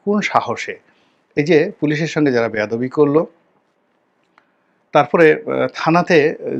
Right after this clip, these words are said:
যারা রীতিমতো আক্রমণ করতে আসলো, এবং আমরা ভিডিও ফুটেজে পুলিশের যে ধৈর্য দেখেছি, তো সেক্ষেত্রে এই, আহ, ছেলেদেরকে আবার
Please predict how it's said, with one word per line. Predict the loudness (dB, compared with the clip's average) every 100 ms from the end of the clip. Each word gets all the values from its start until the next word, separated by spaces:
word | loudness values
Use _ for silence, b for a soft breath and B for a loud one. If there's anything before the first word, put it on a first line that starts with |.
| 0
যারা | 2 2
রীতিমতো | 0 -2 0
আক্রমণ | 0 0 -2 -2
করতে | -4 -4
আসলো, | -4 -6 -8 -6
এবং | -2 -2 -2
আমরা | -4 -2 -2
ভিডিও | -2 -4 -4
ফুটেজে | -4 -4 -2 0 -2 -4 b b -6
পুলিশের | -4 -2 -4
যে | -4 -6
ধৈর্য | -4 -2 0
দেখেছি, | 0 -4 -10 -16 -18 -20 _ _ _ _ _ _ _ 0
তো | 2 2 0
সেক্ষেত্রে | -2 -2 0 -4 -2 2 4 2 0 -6 _ _ _ _
এই, | 0 0 0 -4 -6
আহ, | -6 -10 -14 -16 -12 -10
ছেলেদেরকে | -8 -4 -2 -2 -2 -2
আবার | 0